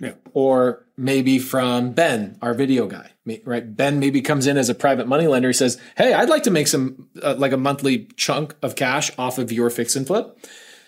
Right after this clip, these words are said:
Speaker 2: How do I make sure that that private money lender is secured on that property?
Speaker 1: With a note.
Speaker 2: With a note, which is cool. So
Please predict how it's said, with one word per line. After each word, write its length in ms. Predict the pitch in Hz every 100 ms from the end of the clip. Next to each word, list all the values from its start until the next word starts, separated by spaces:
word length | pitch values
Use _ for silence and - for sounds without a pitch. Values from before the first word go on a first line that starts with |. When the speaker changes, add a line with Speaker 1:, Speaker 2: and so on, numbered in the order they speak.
| _
Speaker 2:
How 320 | - 202 240 269
do 180 | 254
I 120 | 214 196
make 240 | 185 180
sure 180 | - 160
that 140 | 139
that 180 | 139 131
private 340 | - 151 143 131
money 200 | 139 135
lender 260 | 117 110
is 200 | 117 113
secured 580 | - 110 - 170 160 107
on 120 | 104
that 140 | 104 -
property? 400 | 135 113 - _ - _ -
Speaker 1:
With 200 | 110 101
a 80 | 110
note. 460 | 117 98 - - -
Speaker 2:
With 280 | 107 107 127
a 120 | 127
note, 760 | 135 147 180 220 202 110 - - -
which 220 | 127 120 131
is 140 | 117
cool. 240 | - 196
So 300 | 120 147 127